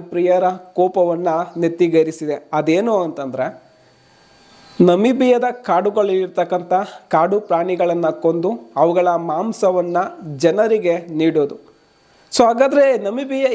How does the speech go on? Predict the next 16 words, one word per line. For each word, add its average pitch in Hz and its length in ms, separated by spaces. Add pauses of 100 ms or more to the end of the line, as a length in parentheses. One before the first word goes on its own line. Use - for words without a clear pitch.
(100)
ಯಾಕೆ 247 320
ಇಂತಹ 208 400
ಒಂದು 196 160 (120)
ನಿರ್ಧಾರವನ್ನ 190 640 (200)
ಕೈಗೊಳ್ತು 180 560
ಅಂತ 180 180
ನಾವು 165 160 (140)
ನೋಡೋದಾದ್ರೆ, 147 520 (640)
at 185 200
present 220 340 (240)
ನಮಿಬಿಯಾದಲ್ಲಿ 196 800 (180)
ಈ 175 40 (100)
ಒಂದು 190 140 (180)
ಪ್ರಾಕೃತಿಕ 214 580 (220)
ವಿಕೋಪದಿಂದ 170 640 (1160)
so 196 100